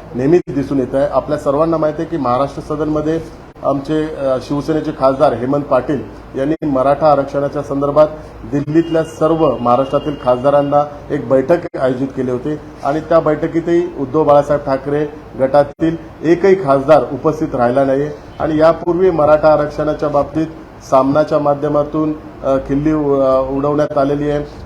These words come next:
सामनाच्या अग्रलेखाच्या माध्यमातून मराठा आरक्षणाच्या बाबतीत विरोधी भूमिका ब-, बजावलेली आहे. त्यामुळे तोच, अ, तोच खऱ्या अर्थाचा वारसा आज ह्या त्यांच्या, अ, बिलाच्या मतदानाच्या, अ, वेळी अनुपस्थित राहून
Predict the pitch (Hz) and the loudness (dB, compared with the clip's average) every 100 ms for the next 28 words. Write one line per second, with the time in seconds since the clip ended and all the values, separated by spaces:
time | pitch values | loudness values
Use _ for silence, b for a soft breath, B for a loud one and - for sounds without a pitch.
0 | - 127 127 143 151 127 135 143 147 151 | -2 0 2 2 2 2 2 0 0 -2
1 | 147 139 139 143 147 147 156 151 135 139 | -2 -2 -2 -2 -2 -2 -4 -2 0 2
2 | 143 143 139 139 143 139 143 147 147 143 | 2 0 0 -2 -2 -4 -4 -2 0 2
3 | 139 - 156 - - - 131 156 156 151 | 2 0 -6 -6 -14 -8 -2 2 2 2
4 | 139 147 147 147 143 143 131 123 131 127 | 0 -2 4 4 4 2 2 2 0 0
5 | 143 143 143 - 147 147 - - - 151 | 2 2 0 0 -4 -4 -10 -6 -2 0
6 | 165 170 - 180 185 - - - - 135 | 0 -2 0 2 2 0 -14 -18 -4 2
7 | 135 135 131 - 180 185 147 156 151 139 | 6 6 4 2 -2 0 4 4 4 4
8 | 151 131 135 - 160 131 - - - 143 | 4 6 4 4 4 4 2 -8 -4 2
9 | 139 127 139 143 135 - - - 139 135 | 2 6 6 8 6 -4 -16 -2 0 2
10 | 147 139 135 127 120 120 123 123 123 120 | 4 6 6 2 -4 0 4 4 2 0
11 | 110 104 135 147 147 147 147 139 131 123 | -8 -4 2 4 4 6 6 6 2 -4
12 | 127 143 139 135 143 131 131 123 123 139 | -2 0 0 2 2 2 2 2 0 -2
13 | 127 127 131 147 143 - 139 135 131 | -2 -2 -4 -4 -8 -8 -4 0 0